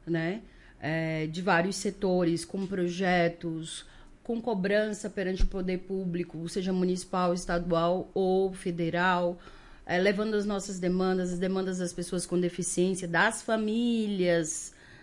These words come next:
das pessoas com deficiência, porque essas famílias cuidam praticamente vinte e quatro horas por dia dessas pessoas. Então, tem que ter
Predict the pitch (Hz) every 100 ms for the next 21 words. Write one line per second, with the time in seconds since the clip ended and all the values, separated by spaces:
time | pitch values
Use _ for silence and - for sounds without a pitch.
0 | - - 185 185 185 175 185 180 - 180
1 | 175 180 175 190 180 185 185 180 170 190
2 | 175 180 185 190 196 196 - - - -
3 | - - - - 277 269 294 285 277 -
4 | 254 247 269 240 285 - 269 269 262 233
5 | 226 233 233 185 196 196 175 170 - 170
6 | - 151 143 143 156 180 180 202 202 196
7 | 202 202